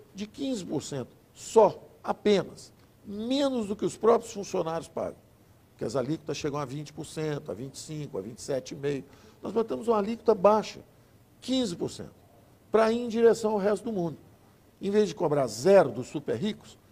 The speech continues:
vamos cobrar um pouquinho. E, por outro lado, vamos cobrar menos da empresa, porque o super rico alega o seguinte, "Ah, eu já paguei na empresa." A nossa resposta é o seguinte, "Nós não queremos que você pague na empresa. Nós queremos que as empresas sejam pouco tributadas."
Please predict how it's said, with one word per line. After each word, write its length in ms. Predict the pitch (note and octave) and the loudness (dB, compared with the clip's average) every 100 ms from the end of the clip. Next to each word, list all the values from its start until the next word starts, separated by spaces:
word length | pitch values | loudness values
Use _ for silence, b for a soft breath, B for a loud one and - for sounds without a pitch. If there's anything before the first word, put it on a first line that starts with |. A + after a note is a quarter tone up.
| _ - | _ -12
vamos 160 | C4+ | -4
cobrar 280 | - G3+ F3 | 2 4 4
um 60 | D#3+ | 2
pouquinho. 360 | D3 - F2 - _ _ _ _ _ _ _ _ _ | -4 -4 -16 -16 _ _ _ _ _ _ _ _ _
E, 60 | B3 | 0
por 140 | - | 6
outro 240 | G3+ F3 F#3+ | 6 6 2
lado, 280 | G3 G#3+ G3+ | 4 2 2
vamos 240 | A#3 A3 | -2 0
cobrar 280 | A#3+ A3+ A#3 | 0 0 -2
menos 460 | G#3 A3+ A#3+ F#3+ | -4 -2 -2 0
da 100 | C#3 | -2
empresa, 440 | C3+ G#2+ A2 F2+ G2+ | -2 -4 -6 -6 -10
porque 160 | - | -6
o 40 | G#3 | -6
super 300 | - - F#3+ | -6 -4 -2
rico 260 | F3+ G#3+ | -2 0
alega 360 | G#3 D#3 F3+ F#3+ | 2 4 2 0
o 20 | |
seguinte, 460 | - - E3 D3 - b b b b | -10 -10 -10 -10 -16 b b b b
"Ah, 200 | - A3 | 0 4
eu 80 | G#3+ | 6
já 120 | G#3 | 6
paguei 380 | A#3 A3+ F#3 G#3 | 4 4 4 2
na 80 | F#3+ | 0
empresa." 480 | C#3+ C3+ G#2 D#2 - | -4 -2 -2 -6 -10
A 80 | - | -6
nossa 260 | F#3 G#3 G3+ | -4 -2 -2
resposta 440 | F3+ D#3 F#3 F3 | -2 -2 -6 -6
é 20 | |
o 20 | D#3 | -14
seguinte, 360 | D#3 D3 - | -12 -14 -12
"Nós 180 | F#3+ A3 | -2 0
não 120 | A#3+ | 2
queremos 420 | A#3+ B3 A3 A#3+ - | 6 8 8 4 0
que 60 | |
você 120 | F3+ | -2
pague 300 | E3 D#3 C#3+ | 2 2 0
na 80 | C3+ | -4
empresa. 400 | A2 G2+ D#2+ - b b b _ | -10 -10 -12 -14 b b b _
Nós 180 | F3+ E3+ | -4 0
queremos 280 | G3 G3+ - | 0 0 -2
que 60 | |
as 100 | G3+ | -2
empresas 300 | F#3 F3 G3+ | 0 2 0
sejam 280 | G3+ G3+ A3 - - | 0 -6 -8 -10 -2
pouco 360 | A3 B3 A#3+ C#3+ | 8 10 10 4
tributadas." 800 | - C3 A2 - F2+ - - | -6 -8 -10 -8 -10 -10 -20